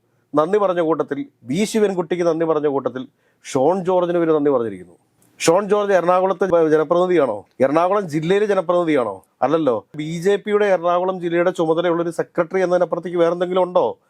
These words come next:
എറണാകുളം ജില്ലയുടെ ചുമതലയുള്ള സംസ്ഥാന സെക്രട്ടറി, അതിനപ്പുറത്തേക്ക് വേറെന്തെങ്കിലും ഉണ്ടോ? ഒന്നുമില്ലല്ലോ.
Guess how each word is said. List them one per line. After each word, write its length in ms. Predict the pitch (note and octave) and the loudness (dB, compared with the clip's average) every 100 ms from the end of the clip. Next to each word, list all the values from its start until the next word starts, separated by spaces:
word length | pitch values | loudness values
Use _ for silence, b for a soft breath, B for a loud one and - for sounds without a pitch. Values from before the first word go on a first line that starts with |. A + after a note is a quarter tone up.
| - | 0
എറണാകുളം 460 | C3 E3+ F#3 G3 F3+ | 2 4 2 0 0
ജില്ലയുടെ 400 | F3 F#3 F#3+ F#3+ | 0 2 2 2
ചുമതലയുള്ള 500 | D3+ E3 F#3 E3 F3+ | 0 2 2 0 0
സംസ്ഥാന 400 | E3+ - F#3+ F#3+ | -2 0 0 0
സെക്രട്ടറി, 440 | F3 D3+ A#2+ F#2 _ _ - | -2 -4 -8 -12 _ _ -4
അതിനപ്പുറത്തേക്ക് 480 | C#3+ B2 E3 F#3+ G3 | -2 -2 -4 -2 0
വേറെന്തെങ്കിലും 400 | F#3 G3 G3+ G3 | 0 0 -2 0
ഉണ്ടോ? 320 | F#3 G#2+ - - | 0 0 -4 -4
ഒന്നുമില്ലല്ലോ. 680 | C3+ F3+ F#3 F3+ F#3 B2 - | -2 0 0 0 2 0 -2